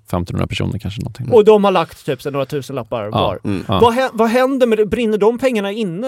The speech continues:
Speaker 2: Eller så de är borta, de pengarna,
Speaker 1: Alltså,
Speaker 2: liksom.
Speaker 1: det är som om du har köpt ett,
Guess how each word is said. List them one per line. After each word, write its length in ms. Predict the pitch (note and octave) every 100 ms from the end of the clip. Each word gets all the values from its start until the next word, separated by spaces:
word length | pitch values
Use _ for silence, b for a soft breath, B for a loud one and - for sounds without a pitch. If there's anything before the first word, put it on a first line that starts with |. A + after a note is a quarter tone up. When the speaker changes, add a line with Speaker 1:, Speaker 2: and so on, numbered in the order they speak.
| G3+
Speaker 2:
Eller 180 | G#3
så 100 | F#3+
de 180 | G3 G#3
är 80 | B3+
borta, 360 | G#3 - - G3+
de 120 | -
pengarna, 260 | E2+ C#2
Speaker 1:
Alltså, 100 | E2+
Speaker 2:
liksom. 120 | B2+ C#3
Speaker 1:
det 40 |
är 20 |
som 120 | C#3 A#2+
om 60 | G#2
du 100 | G2+
har 60 |
köpt 300 | F#2 F2 -
ett, 80 | F2